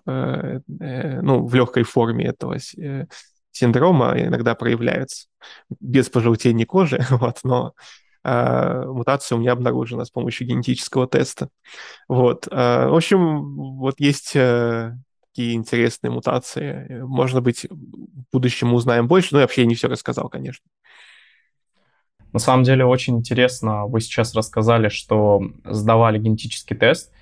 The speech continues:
Speaker 2: и, как мне кажется, этот тест помогает определить слабые места у человека, который его сдавал. Как вы думаете, может быть, стоит сделать это обязательным, чтобы каждый человек сдавал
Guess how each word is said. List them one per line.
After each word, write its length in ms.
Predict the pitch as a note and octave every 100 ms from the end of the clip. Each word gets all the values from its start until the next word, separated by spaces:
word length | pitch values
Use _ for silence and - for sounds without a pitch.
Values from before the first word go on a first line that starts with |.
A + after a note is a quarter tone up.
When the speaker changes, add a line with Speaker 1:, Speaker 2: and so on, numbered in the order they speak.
| - - - -
Speaker 2:
и, 100 | A2+
как 240 | A#2+ B2
мне 100 | A#2+
кажется, 760 | B2 C#3 E3 - - A2 G2+ _
этот 320 | B2 A#2+ A#2 -
тест 280 | C#3 -
помогает 560 | - A2 A2 A#2+ B2 A#2+
определить 680 | G2+ A2 A2 A2+ B2 B2+ - - - -
слабые 540 | - B2 B2+ B2+ A#2
места 600 | A2 G#2+ - B2 B2 A#2+ B2+
у 140 | A#2
человека, 720 | - A2 A2 G#2+ G2+ F#2+ - -
который 380 | - - G#2 G#2
его 120 | G2+
сдавал. 460 | G2+ G#2 G2+ F#2 - _ _ - - - - - _ _ _ _ _ _ - -
Как 200 | D3 D#3
вы 80 |
думаете, 800 | C3+ C#3 B2 G#2+ G2+ - F#2+ F#2+ -
может 380 | - A#2 C3 C3
быть, 220 | B2+ B2+
стоит 420 | - - D3 C#3 A#2
сделать 500 | A#2 B2+ A#2+ - -
это 320 | B2+ B2 C3 A#2
обязательным, 960 | - B2 A#2+ A2+ E3+ G3+ A#2 G#2 G2 -
чтобы 420 | - B2+ A#2+ A#2+
каждый 340 | D#3+ F3 D3+
человек 400 | - B2+ A#2+ A2+
сдавал 460 | A2 A2+ A2 G#2